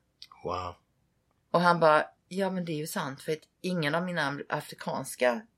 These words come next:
Speaker 2: partners
Speaker 1: Mm.
Speaker 2: har liksom visat uttryckligen att de tycker om vad jag
Speaker 1: Nej.
Speaker 2: gör." Eh, och det var verkligen, glödlampan gick på att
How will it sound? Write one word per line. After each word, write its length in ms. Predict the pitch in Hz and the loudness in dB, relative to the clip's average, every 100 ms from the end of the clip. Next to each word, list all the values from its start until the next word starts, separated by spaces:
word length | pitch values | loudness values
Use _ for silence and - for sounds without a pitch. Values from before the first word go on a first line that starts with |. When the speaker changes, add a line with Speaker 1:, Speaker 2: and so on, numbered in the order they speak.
| _ _ _ | _ _ _
Speaker 2:
partners 520 | 175 - - 107 - | -4 -2 -4 -4 -2
Speaker 1:
Mm. 200 | 101 104 107 _ _ _ _ | -4 -4 -6 _ _ _ _
Speaker 2:
har 260 | 170 156 - _ | 2 2 2 _
liksom 320 | 151 156 156 151 | -10 -6 -4 -2
visat 480 | 160 - 131 131 - - _ | -2 2 2 2 -2 -20 _
uttryckligen 800 | 165 165 - 131 - 190 175 127 | 0 0 -2 -4 -2 0 2 0
att 200 | - - | -4 0
de 240 | 135 165 - _ - | 0 0 -10 _ -8
tycker 300 | 170 190 175 | 2 6 6
om 180 | 240 156 | 6 4
vad 160 | 101 | 4
jag 120 | 87 | 6
Speaker 1:
Nej. 80 | 110 107 | 4 2
Speaker 2:
gör." 140 | 107 - _ _ _ _ _ _ _ _ _ | 0 -6 _ _ _ _ _ _ _ _ _
Eh, 260 | 185 170 226 | 8 8 8
och 80 | |
det 80 | 247 | 6
var 180 | 240 165 | 6 6
verkligen, 680 | 170 165 135 110 127 160 - | 6 2 -2 2 2 2 -2
glödlampan 680 | 160 160 123 117 - 113 123 | 6 6 8 2 2 0 2
gick 220 | 117 - | -2 0
på 220 | 131 104 | 4 6
att 240 | 104 - | 6 2